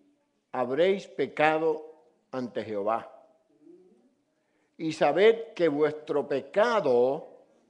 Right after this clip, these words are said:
os alcanzará. Mas si así no lo hacéis, habréis pecado delante de Jehová, ante Jehová. Y sabéis,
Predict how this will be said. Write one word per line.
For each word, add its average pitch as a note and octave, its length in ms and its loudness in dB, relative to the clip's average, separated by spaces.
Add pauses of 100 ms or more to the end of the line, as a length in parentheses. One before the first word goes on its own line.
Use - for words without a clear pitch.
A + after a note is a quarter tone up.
(1120)
os C3+ 200 -4
alcanzará. A#2+ 880 -4 (1800)
Mas C#3+ 320 -6
si D3+ 320 -2
así G3 600 0 (420)
no E3 220 0
lo G#3 140 6
hacéis, C#3+ 720 0 (520)
habréis D3+ 680 2
pecado C#3 1080 2 (1300)
delante C3 600 -2
de C3 120 0
Jehová, G#2 520 -8
ante C#3 420 -6
Jehová. G#2+ 420 -6 (1400)
Y C#3 140 -4
sabéis, F3+ 720 2